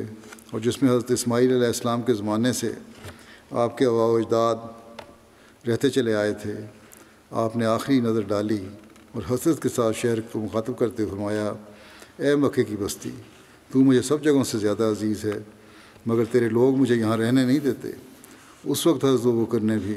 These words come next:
नहायत अफसोस के साथ कहा, "इन लोगों ने अपने नबी को निकाला है,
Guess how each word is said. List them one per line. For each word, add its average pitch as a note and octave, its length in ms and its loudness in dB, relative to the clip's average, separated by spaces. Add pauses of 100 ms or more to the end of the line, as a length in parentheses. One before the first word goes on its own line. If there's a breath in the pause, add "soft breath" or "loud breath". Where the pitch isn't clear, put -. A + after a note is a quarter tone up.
नहायत B2+ 300 0
अफसोस A#2+ 300 -2
के - 100 -12
साथ A2 160 0 (100)
कहा, G#2+ 240 -2 (640 loud breath)
"इन C3 80 4
लोगों B2 320 6
ने A2+ 200 2
अपने A#2 220 -2
नबी A2+ 240 2
को A2+ 140 0
निकाला A2 420 0
है, A2 180 -2